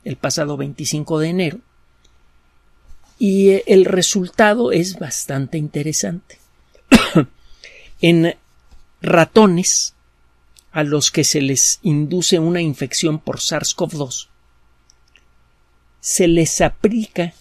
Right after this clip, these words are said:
un tratamiento estándar de, eh, plitidepsina, y dice aquí, eh, traduzco literalmente del resumen del artículo. Usted cuando presenta un artículo científico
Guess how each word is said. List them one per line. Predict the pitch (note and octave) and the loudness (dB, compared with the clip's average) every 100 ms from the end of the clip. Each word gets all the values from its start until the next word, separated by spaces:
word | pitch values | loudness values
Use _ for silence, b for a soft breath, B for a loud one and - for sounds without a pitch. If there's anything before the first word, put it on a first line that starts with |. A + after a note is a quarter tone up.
| - | -2
un | F#3+ | 0
tratamiento | F#3+ F#3+ E3+ D#3+ D#3 E3 D#3+ - | 0 -2 0 0 0 0 -2 -2
estándar | C#3+ - - D#3+ D#3 D#3 - _ _ - | -4 -2 0 0 0 -4 -6 _ _ -12
de, | C3+ C#3 C3+ C3 C3+ C#3 _ _ _ - | -4 -2 -2 -4 -8 -12 _ _ _ -10
eh, | C#3 | -8
plitidepsina, | C3 C#3+ - D3+ D3+ - G3+ C#3+ A3 _ _ _ _ _ _ _ _ _ _ _ _ _ _ _ _ _ | -6 -10 -6 -4 -2 -2 0 -2 -6 _ _ _ _ _ _ _ _ _ _ _ _ _ _ _ _ _
y | F#3+ E3 | -4 2
dice | A3 A3 G#3+ A#3 | 4 6 6 4
aquí, | G3 E3+ F#3+ F3 - - - _ _ _ | 2 0 -4 -4 -4 -8 -8 _ _ _
eh, | F#3+ D#3+ F3+ D#3+ - - - | -6 0 2 2 -2 -10 -4
traduzco | F#3 F3 G#3+ - | 2 2 2 0
literalmente | A3 F3 F3+ F3+ F#3+ F3+ E3+ D#3+ G#3 G#3 _ _ - | 0 2 2 4 4 2 -2 -2 -6 -8 _ _ -12
del | D3 D#3+ D#3 | 0 2 2
resumen | C#3+ D3 D3 - F3+ E3+ E3 | 0 -4 -4 -2 -2 0 0
del | E3 | 0
artículo. | E3 A3+ G3+ | -2 -2 -2
Usted | F#3 | 0
cuando | C4 B3 G#3+ | 0 2 0
presenta | F#3+ G#3 G#3+ | -2 -2 -2
un | F#3 | -4
artículo | E3 F#3+ G3 | -4 -6 -4
científico | E3+ F3+ - E3+ - - G3+ | -2 -4 -4 -6 -6 -4 -6